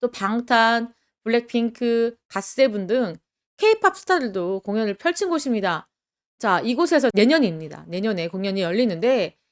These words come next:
이명웅 씨가 지난해는요, 어떻게 됐냐? 대상은 엔시티 드림이 받았고 이명웅 씨가 본상, 인기상, 트로트상 그리고 오에스티 부분에 사관왕에 올랐습니다.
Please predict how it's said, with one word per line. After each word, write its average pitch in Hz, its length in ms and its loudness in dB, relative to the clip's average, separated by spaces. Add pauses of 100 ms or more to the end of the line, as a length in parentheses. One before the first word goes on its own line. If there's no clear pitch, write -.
(120)
이명웅 339 300 2
씨가 196 560 0
지난해는요, 240 600 2
어떻게 185 380 -2
됐냐? 170 440 -6
대상은 285 560 2
엔시티 226 400 -2
드림이 208 240 -4
받았고 170 520 -6
이명웅 220 320 0
씨가 175 400 -4 (420)
본상, 226 480 2
인기상, 220 500 -4
트로트상 254 680 -6 (640)
그리고 226 320 0 (260)
오에스티 277 460 2
부분에 180 340 -6
사관왕에 302 720 -4
올랐습니다. 196 880 -4